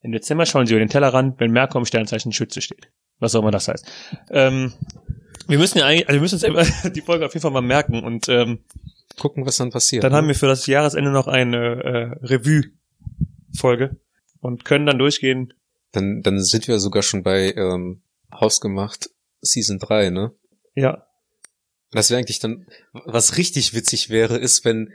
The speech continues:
Speaker 2: zum Ende des Jahres bei Beruf und Karriere dann, äh, wir einfach durchstarten, weil dann Hausgemacht gemischtes Hack vom ersten Platz stö-, stößt.
Speaker 1: <laughs> Ähm,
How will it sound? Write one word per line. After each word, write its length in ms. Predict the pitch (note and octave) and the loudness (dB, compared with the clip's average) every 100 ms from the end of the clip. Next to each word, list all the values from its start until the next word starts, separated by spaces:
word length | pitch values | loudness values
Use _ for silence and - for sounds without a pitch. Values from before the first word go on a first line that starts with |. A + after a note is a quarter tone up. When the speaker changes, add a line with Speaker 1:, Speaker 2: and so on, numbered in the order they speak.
| _ _ | _ _
Speaker 2:
zum 240 | - A#2 | -4 -2
Ende 240 | A#2 D3+ D3+ | 0 0 0
des 200 | C3+ - | 0 0
Jahres 260 | B2 A#2+ - | 0 0 0
bei 120 | G#2+ | -2
Beruf 300 | G#2 A#2+ - | -2 -4 -6
und 60 | B2+ | -4
Karriere 640 | A#2 G#2+ A#2+ A#2 A#2 C3 - _ - - - - _ - - _ | -4 -2 -2 -2 -2 -4 -6 _ -20 -20 -20 -20 _ -20 -20 _
dann, 360 | - G#2 G#2 G#2 | -2 0 0 -4
äh, 400 | G#2+ G#2 G2+ G2+ C3 | 0 2 2 0 -4
wir 160 | G#2+ A2 | -2 -2
einfach 220 | G2+ - | -2 -4
durchstarten, 640 | - C#3 - A2+ G#2 G#2 | 0 0 2 2 0 2
weil 100 | G#2 | 0
dann 220 | G#2+ G2 | 0 0
Hausgemacht 760 | C3 D3 - G2+ A2 A2+ - - | -2 0 -2 -2 -4 -4 -8 -6
gemischtes 580 | A2 B2 - G#2+ - - | -2 0 0 0 -2 -4
Hack 280 | A2+ - _ _ _ - | -8 -8 _ _ _ -20
vom 220 | - A#2+ | -16 -8
ersten 280 | A#2 A2+ B2+ | -2 0 -2
Platz 260 | - B2+ - | -4 -2 -2
stö-, 280 | - - - | -2 -6 -6
stößt. 440 | - - - - - - - - | -8 -6 -2 -2 -4 -10 -12 -12
Speaker 1:
<laughs> 300 | - - - | -12 -14 -2
Ähm, 400 | C3 B2+ B2+ | 0 2 0